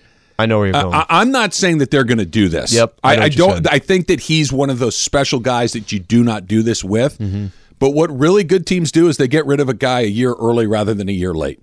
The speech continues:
Speaker 2: You don't let a guy leave for nothing. You don't let a guy retire if, because all of these things, if the Rams are really in this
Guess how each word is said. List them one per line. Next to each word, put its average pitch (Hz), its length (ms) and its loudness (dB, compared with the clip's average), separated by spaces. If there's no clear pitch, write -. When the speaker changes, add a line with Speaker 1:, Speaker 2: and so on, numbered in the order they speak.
Speaker 2:
You 117 140 0
don't 151 220 2
let 147 140 0
a - 20 -2
guy 135 180 0
leave 120 440 -4
for 117 180 -2
nothing. 101 540 -4
You 92 80 -2
don't 139 180 -2
let 139 120 0
a - 20 -4
guy 127 160 -2
retire 127 640 -2
if, - 460 -12
because - 260 0
all 196 480 2
of 175 100 -2
these 175 200 -4
things, 156 300 -4
if 123 140 -4
the 147 120 0
Rams 175 380 -4
are 165 80 -2
really 143 360 -4
in 135 140 -4
this 117 300 -4